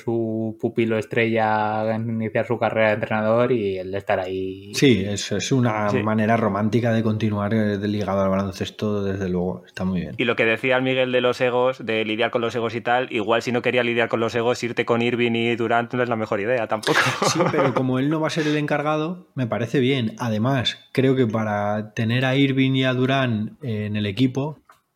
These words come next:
Speaker 2: está mejor, sobre todo para Irving, porque Durant más o menos suele atender a lo que le dicen sus entrenadores, pero para que Irving haga caso a alguien, qué mejor que un base que ha sido dos veces M V P,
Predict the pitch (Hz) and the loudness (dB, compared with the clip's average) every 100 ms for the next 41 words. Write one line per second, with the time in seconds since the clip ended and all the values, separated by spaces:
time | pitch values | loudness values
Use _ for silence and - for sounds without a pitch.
0 | _ - - 139 131 139 - 120 117 - | _ -8 -4 -2 -2 -4 -2 0 0 2
1 | 139 110 110 107 135 139 123 117 127 143 | 2 2 0 2 2 2 2 2 2 2
2 | 135 156 160 107 98 107 107 117 127 123 | 2 0 0 -2 -2 -2 0 0 0 0
3 | 117 127 131 120 107 - _ - - 117 | 0 0 2 0 -2 -8 _ -6 0 2
4 | 117 117 117 117 113 113 123 110 110 107 | 2 0 0 0 2 2 0 0 -2 -2
5 | 107 113 117 113 113 113 117 113 123 127 | 0 0 0 -2 -2 -2 -2 -2 -2 -4
6 | 139 _ _ _ _ 113 107 113 110 113 | -8 _ _ _ _ -4 -2 -2 -2 0
7 | 113 120 123 123 120 123 120 127 127 123 | 2 4 2 0 0 -2 -2 0 -2 -2
8 | 127 147 - - 117 107 - 127 151 _ | -4 -6 -10 -2 0 2 0 -2 -4 _
9 | - 117 120 120 120 - 139 - 117 117 | -2 0 2 4 2 0 -2 -4 -2 0
10 | 117 110 123 104 123 120 117 113 117 117 | 0 2 2 2 0 0 0 2 2 2
11 | 131 156 | 0 -4